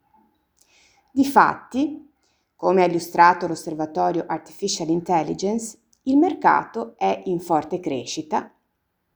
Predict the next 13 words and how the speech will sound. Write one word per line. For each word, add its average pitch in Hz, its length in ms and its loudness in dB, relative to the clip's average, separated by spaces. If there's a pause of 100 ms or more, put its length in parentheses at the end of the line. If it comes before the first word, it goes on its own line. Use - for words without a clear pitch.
(160)
così 165 300 0
come 143 200 -2
i 139 40 0
progetti, - 840 -6 (800)
e 453 160 -4
ormai 247 320 4
quasi 180 340 0
tutti 330 300 -2
gli 151 60 -8
italiani 170 640 2
hanno 165 140 0
sentito 180 580 -4
parlare 160 840 0